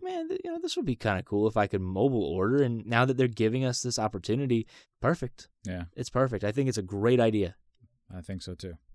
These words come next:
Speaker 1: We are, we are one with that then. Excellent.
Speaker 2: Yeah,
Speaker 1: <laughs>
Speaker 2: absolutely. Less lines, the better. That's, that's just my motto.
Speaker 1: Amen to that. Let's keep this food train a rolling.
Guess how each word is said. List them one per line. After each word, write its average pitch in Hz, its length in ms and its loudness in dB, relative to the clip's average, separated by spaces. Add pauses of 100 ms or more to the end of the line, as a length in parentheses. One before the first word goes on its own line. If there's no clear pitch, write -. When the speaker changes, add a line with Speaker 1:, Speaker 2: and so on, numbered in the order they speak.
(440)
Speaker 1:
We 110 200 0
are, 98 260 2
we 110 180 -2
are 95 140 2
one 92 300 -2
with 82 160 -10
that 87 240 -10
then. 85 180 -10
Excellent. 90 460 -10 (180)
Speaker 2:
Yeah, 90 180 -8 (260)
Speaker 1:
<laughs> - 260 -10
Speaker 2:
absolutely. 95 580 -6 (1500)
Less 117 280 0
lines, 110 360 0
the 92 80 -8
better. 87 360 -6 (260)
That's, 120 260 -6
that's 110 220 -4
just 95 160 -12
my 90 140 -8
motto. 85 320 -12 (220)
Speaker 1:
Amen 120 340 2
to 92 80 2
that. 95 320 4 (560)
Let's 139 200 -2
keep 202 260 -4
this 147 220 2
food 156 360 4
train 147 300 0
a 120 100 2
rolling. 113 560 2